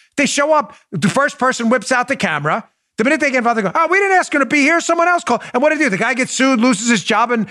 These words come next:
and Mayor de Blasio up in New York takes a victory lap 'cause he got another cop fired.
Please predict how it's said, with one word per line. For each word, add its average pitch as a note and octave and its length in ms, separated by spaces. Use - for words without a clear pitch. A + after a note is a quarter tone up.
and G#3+ 120
Mayor B3 220
de A3+ 100
Blasio G#3+ 680
up B3 160
in C4 80
New C#4 80
York C#4 260
takes - 220
a C#4+ 40
victory C4 380
lap A3 220
'cause G#3 120
he A3+ 60
got B3 140
another B3+ 200
cop D4+ 240
fired. C#3+ 280